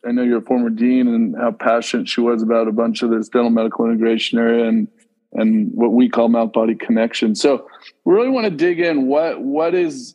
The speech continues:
that school, school's, uh, emphasis, and how do they differ in the marketplace? And choose the one that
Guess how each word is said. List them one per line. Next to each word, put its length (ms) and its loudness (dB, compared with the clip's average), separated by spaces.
that 340 -2
school, 840 0
school's, 760 -2
uh, 220 0
emphasis, 680 -2
and 100 2
how 140 2
do 40 -2
they 120 0
differ 520 -2
in 120 0
the 60 -2
marketplace? 880 -4
And 120 -2
choose 360 0
the 80 4
one 300 2
that 220 -2